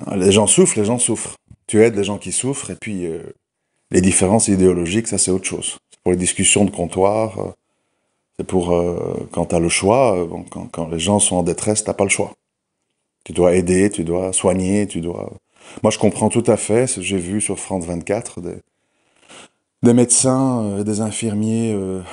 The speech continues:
israéliens et arabes israéliens, euh, ben, ils reçoivent tous les blessés, euh, palestiniens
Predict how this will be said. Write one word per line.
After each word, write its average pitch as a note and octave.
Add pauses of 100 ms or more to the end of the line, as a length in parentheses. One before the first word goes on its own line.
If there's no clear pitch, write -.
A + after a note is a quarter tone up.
(120)
israéliens G#2+
et F2+
arabes G2+
israéliens, G2
euh, F2+ (800)
ben, F#2+
ils G#2+
reçoivent G#2
tous B2
les A2+
blessés, G#2
euh, - (540)
palestiniens F#2+